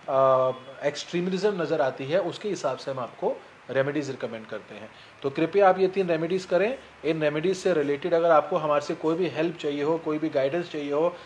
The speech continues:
आप हमें call कर सकते हैं, mail कर सकते हैं, या हमारी website और YouTube channel को, अ,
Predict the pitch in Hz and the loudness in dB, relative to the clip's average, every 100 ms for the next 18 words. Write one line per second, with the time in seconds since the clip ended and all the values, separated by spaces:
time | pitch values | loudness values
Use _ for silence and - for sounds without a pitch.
0 | - 131 143 151 151 - 139 143 120 151 | -2 0 2 0 -4 2 2 2 -4 -4
1 | 147 170 160 131 139 139 135 139 139 143 | -6 -4 -2 -2 -2 -4 -4 -6 -4 -4
2 | 170 180 - - 151 151 151 160 131 135 | -4 -4 -12 -4 0 2 2 2 0 -2
3 | - 160 170 151 127 143 143 165 - 127 | 2 0 2 0 -2 -4 -4 -4 -2 -2
4 | 131 123 190 | -4 0 0